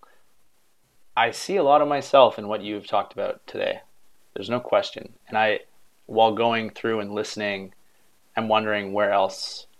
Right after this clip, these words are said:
um, people in the world that I interact with might be also in sort of the catalyst space. And so you've definitely started something, a conversation inside my brain. Those are always the most scary, uh, but it will keep me going.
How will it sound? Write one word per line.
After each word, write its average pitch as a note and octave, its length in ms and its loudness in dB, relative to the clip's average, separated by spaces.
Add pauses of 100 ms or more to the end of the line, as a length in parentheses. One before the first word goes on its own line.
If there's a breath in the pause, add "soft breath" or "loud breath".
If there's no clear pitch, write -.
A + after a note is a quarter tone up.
um, G2+ 360 -4 (500)
people G2+ 220 -2
in G2+ 60 -2
the G2+ 80 -8
world G#2 300 2
that F2 160 -6
I G2+ 160 0
interact G2 400 -4
with G2+ 240 -6
might G2+ 260 -4
be G2 160 -6
also F#2+ 480 -2 (140)
in F#2+ 200 -16
sort G2+ 200 -6
of F#2 80 -10
the F#2+ 60 -16
catalyst G2+ 600 -4
space. - 560 -8 (600)
And - 80 -20
so G#2 60 -8
you've A2 300 -6 (320)
definitely C3 400 0
started A#2+ 320 2
something, G#2 380 -4
a F2+ 60 -14
conversation A#2 600 -2
inside A#2 400 0
my G#2 100 -2
brain. G#2+ 460 0 (420 soft breath)
Those G#2 140 -8
are A2 60 4
always G#2+ 180 4
the G#2 80 -6
most G2+ 220 -4
scary, F#2+ 380 -4 (520 soft breath)
uh, G2 340 0
but G2 160 -2
it A#2 60 -2
will A2 120 0
keep D3 180 -2
me C3 100 -2
going. A2 500 4